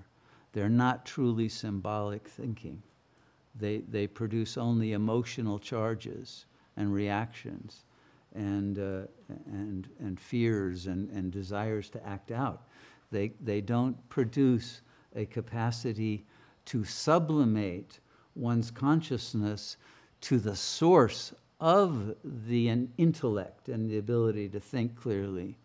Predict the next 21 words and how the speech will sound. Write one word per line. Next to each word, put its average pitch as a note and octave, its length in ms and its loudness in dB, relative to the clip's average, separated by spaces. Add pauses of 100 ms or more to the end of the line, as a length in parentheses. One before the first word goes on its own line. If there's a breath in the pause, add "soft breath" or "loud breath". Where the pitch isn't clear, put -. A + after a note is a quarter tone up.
(480 loud breath)
Only D3+ 380 8
when C3 400 6
you B2 140 6
have G3 440 -2
the C3+ 140 6
ability G#2+ 560 4
to A2+ 180 -4
think A#2 340 0
clearly A#2 560 2 (400 soft breath)
can C3+ 320 6
the A2 140 4
thinking C3 600 2
capacity C3 760 0
realize A2 800 4 (280 loud breath)
there A2+ 220 4
is G#2+ 140 2
a A2 80 -2
higher G#2 360 -4
power G2+ 580 -8 (760 soft breath)
from A2 340 4
which B2 600 4